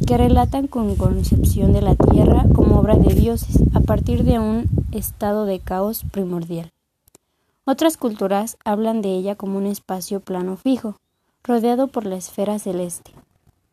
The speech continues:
en que las estrellas permanecían invariables. En Grecia se desarrollaron modelos del universo, entre los que para nada intervienen los dioses.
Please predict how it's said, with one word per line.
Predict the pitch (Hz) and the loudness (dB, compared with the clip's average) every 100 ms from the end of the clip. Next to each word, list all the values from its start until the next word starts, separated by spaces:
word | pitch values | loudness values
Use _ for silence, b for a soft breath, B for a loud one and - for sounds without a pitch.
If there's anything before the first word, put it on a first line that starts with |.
| _ _ _ _ _ _ - - | _ _ _ _ _ _ -12 -4
en | 233 | 0
que | 240 | 0
las | 226 226 | 0 -2
estrellas | 214 240 269 285 | -6 -2 0 0
permanecían | 269 214 196 185 196 208 208 - | 0 -2 -2 -4 -6 -4 -4 -4
invariables. | 208 185 185 214 220 180 - _ _ _ _ _ - | -6 -4 -4 -2 -2 -4 -14 _ _ _ _ _ -8
En | 240 240 | -2 2
Grecia | 247 254 269 285 370 | 2 0 0 -2 -4
se | - 233 | -6 -2
desarrollaron | 226 214 226 226 226 247 277 285 | -2 -2 -4 -2 -2 -2 2 2
modelos | 226 196 190 202 220 | 2 -2 -2 -2 -2
del | 208 185 | -4 -4
universo, | 185 185 214 233 208 185 _ _ _ - | -4 -4 -6 -8 -12 -14 _ _ _ -8
entre | 220 208 202 | -4 -2 -2
los | 196 196 - | -2 -4 -6
que | 208 196 | -8 -8
para | - 202 196 | -4 -4 -2
nada | 208 220 240 277 | -2 -2 -4 -6
intervienen | 226 196 190 190 196 196 190 | -6 -4 -4 -4 -4 -2 -4
los | 185 | -6
dioses. | 202 233 220 | -4 -4 -6